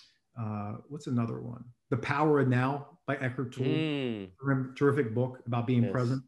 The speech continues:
Speaker 1: That helped me, uh, change my life, actually. But, uh, but yeah, real estate book. I, I, I can't give you a real estate book. Uh, I don't wanna say a typical one I've read, but I'm, I'm more hands-on. I like listening to you,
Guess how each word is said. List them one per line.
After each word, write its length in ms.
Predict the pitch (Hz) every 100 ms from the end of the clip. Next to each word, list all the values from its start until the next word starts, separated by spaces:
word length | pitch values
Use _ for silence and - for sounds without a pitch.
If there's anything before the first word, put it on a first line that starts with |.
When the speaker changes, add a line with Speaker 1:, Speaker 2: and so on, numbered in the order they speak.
| _ _ _ _ -
Speaker 1:
That 220 | - 123 120
helped 240 | 123 -
me, 220 | 117 117
uh, 60 | 117
change 260 | 123 139 120
my 120 | 117
life, 260 | 117 120 110
actually. 360 | 107 - 110
But, 220 | 107 107 107
uh, 240 | 104 107 - _ _ _
but 120 | 143 135
yeah, 120 | 123
real 220 | 131 202
estate 240 | 214 185
book. 120 | 170 127
I, 100 | 147
I, 180 | 131 123 120 _
I 40 | 131
can't 320 | - 165 131
give 140 | 151
you 220 | 135 120 117
a 40 |
real 220 | 117 123
estate 300 | 120 107 107
book. 240 | 110 107 - -
Uh, 380 | 110 107 110 120 -
I 40 | 131
don't 80 |
wanna 140 | 143 131
say 160 | 123
a 40 | 120
typical 380 | - 113 123 117
one 80 |
I've 160 | 113 113
read, 220 | 120 113
but 160 | 110 - _ _ _ _ _ -
I'm, 180 | 131
I'm 120 | 135 139
more 240 | 143 131
hands-on. 580 | 127 123 117 117 120 123
I 60 |
like 200 | 127 127 127
listening 280 | 127 127
to 80 | 113
you, 140 | 117